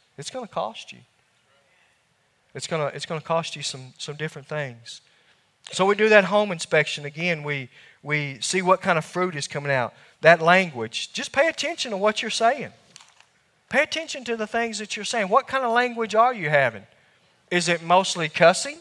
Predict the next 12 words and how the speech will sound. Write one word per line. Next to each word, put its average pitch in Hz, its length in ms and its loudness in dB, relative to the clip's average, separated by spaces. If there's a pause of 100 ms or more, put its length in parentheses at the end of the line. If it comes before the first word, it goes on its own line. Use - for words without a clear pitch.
(1200)
If 165 180 2
it's 180 140 -2
mostly 202 320 0
cussing, 220 440 4
that's 202 180 2
probably 285 320 0
not 233 220 0
God's 233 320 0
language. 120 400 -6
That's 165 240 -2
not 226 180 6
a, 175 140 2